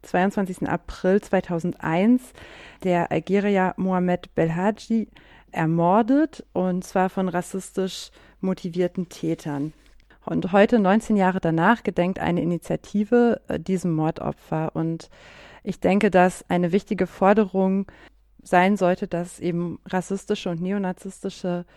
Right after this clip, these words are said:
m-, motivierte Morde auch als solche benannt werden. Also, dass man, ähm, sagt, das war Rassismus, das war Faschismus und deswegen sind diese Menschen jetzt gestorben. Und, ähm, eben an die Menschen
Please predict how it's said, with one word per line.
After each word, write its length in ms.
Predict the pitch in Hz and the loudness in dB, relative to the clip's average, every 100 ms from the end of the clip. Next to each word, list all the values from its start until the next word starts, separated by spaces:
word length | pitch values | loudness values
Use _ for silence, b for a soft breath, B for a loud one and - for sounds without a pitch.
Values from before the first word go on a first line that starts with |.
| b b b b | b b b b
m-, 220 | - 175 - | -8 -6 -6
motivierte 680 | 120 185 190 190 202 233 185 | -2 -2 -2 0 2 2 0
Morde 400 | 170 180 208 190 | 0 2 4 4
auch 120 | 175 | 2
als 180 | - - | -2 0
solche 300 | 175 190 185 | 0 0 -2
benannt 480 | 165 156 160 190 - | -4 -2 -2 -4 -4
werden. 300 | 151 156 156 | -4 -4 -6
Also, 360 | 170 170 165 170 B B | -8 -8 -10 -12 B B
dass 220 | - 165 | -10 -8
man, 400 | 175 160 160 170 - | -4 -2 -2 -4 -4
ähm, 440 | 170 160 156 165 - | -4 -2 -4 -6 -10
sagt, 400 | - 185 202 - | -2 2 2 -2
das 120 | - | -8
war 120 | 175 | -6
Rassismus, 600 | 170 165 190 - 180 - - - | -6 -8 -10 -8 -8 -10 -18 -8
das 220 | 175 - | -8 -4
war 120 | 165 | -4
Faschismus 680 | 170 175 - 196 185 175 - | -4 -6 -8 -8 -8 -10 -8
und 220 | 175 165 | -8 -2
deswegen 460 | 175 180 - 170 175 | -2 -2 -6 -6 -4
sind 200 | 170 165 | -6 -8
diese 160 | 165 | -6
Menschen 300 | 165 175 - | -6 -6 -6
jetzt 200 | 170 - | -10 -10
gestorben. 580 | 180 - - 170 175 151 B B B B B - | -14 -12 -2 0 0 -4 B B B B B -10
Und, 460 | 170 165 160 160 - | -6 -4 -4 -6 -4
ähm, 380 | 170 156 156 170 | -2 0 -2 -4
eben 220 | 170 175 | -6 -4
an 140 | 165 | -4
die 80 | 165 | -2
Menschen 580 | 170 175 - 175 170 | -2 -2 -2 -4 -4